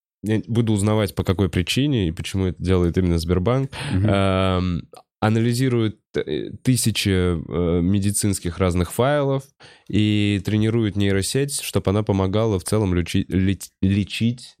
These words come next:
Speaker 1: э, людей.
Speaker 2: Да,
Speaker 1: Это
Speaker 2: да.
Speaker 1: то, что я осознал из того, что нагуглил в целом. Эм,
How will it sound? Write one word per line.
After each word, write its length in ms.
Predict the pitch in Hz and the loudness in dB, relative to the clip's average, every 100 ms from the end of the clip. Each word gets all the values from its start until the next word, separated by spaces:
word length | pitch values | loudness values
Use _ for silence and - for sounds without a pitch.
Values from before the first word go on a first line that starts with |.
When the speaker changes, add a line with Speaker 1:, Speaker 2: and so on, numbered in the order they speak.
| - | 0
Speaker 1:
э, 260 | 92 87 87 | 2 4 2
людей. 540 | 95 80 71 65 - - | 0 0 -2 -2 -8 -4
Speaker 2:
Да, 160 | 107 | 0
Speaker 1:
Это 260 | 151 135 123 | 2 2 0
Speaker 2:
да. 240 | 95 95 - _ _ _ - | -2 -8 -12 _ _ _ -2
Speaker 1:
то, 140 | 135 139 | 0 0
что 360 | - 117 107 - | 0 2 2 0
я 340 | 110 110 117 | 0 2 2
осознал 640 | 82 95 104 98 110 117 76 | 0 0 0 0 2 0 -2
из 140 | 98 | -2
того, 220 | 98 95 | 0 0
что 180 | 98 92 | -2 -2
нагуглил 580 | 90 87 87 78 78 95 | -2 -2 -4 -2 -2 -4
в 60 | 92 | -6
целом. 360 | 85 76 73 143 160 147 - | -2 0 0 0 0 0 2
Эм, 1000 | 95 92 92 92 92 92 90 90 80 | 2 4 2 2 2 2 2 0 -2